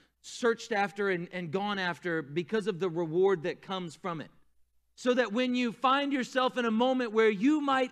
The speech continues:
actually get to experience persecution, that it's, like, better than winning the lottery. That it, when, when you get to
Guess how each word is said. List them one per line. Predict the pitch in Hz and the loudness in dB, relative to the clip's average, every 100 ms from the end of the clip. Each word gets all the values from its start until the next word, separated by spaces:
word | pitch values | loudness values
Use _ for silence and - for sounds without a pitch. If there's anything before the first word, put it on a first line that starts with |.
| - | 0
actually | 233 262 - - 302 302 262 | 0 0 -4 -8 -4 -4 -4
get | 269 262 | -4 -6
to | 254 | -6
experience | 247 214 - - 285 294 233 190 185 - _ - _ - | -6 -6 -12 -4 -2 0 -2 -4 -8 -14 _ -20 _ 0
persecution, | 262 269 254 - 262 269 - 196 151 156 170 _ _ _ _ _ _ | 0 0 -8 -4 -2 -2 -2 -6 -6 -10 -14 _ _ _ _ _ _
that | 185 233 | -2 0
it's, | 240 | 0
like, | 247 196 | -4 -4
better | 143 269 285 | 0 0 0
than | 254 220 | -4 -2
winning | 220 233 220 | -2 -2 -2
the | 202 | -2
lottery. | 180 156 120 - _ _ _ _ _ _ _ - | -2 -4 -8 -14 _ _ _ _ _ _ _ 2
That | 233 | 4
it, | 240 214 | 4 -2
when, | 240 247 208 | 0 0 0
when | 247 247 | 0 2
you | 320 | 2
get | 320 339 | 0 -2
to | 330 | -4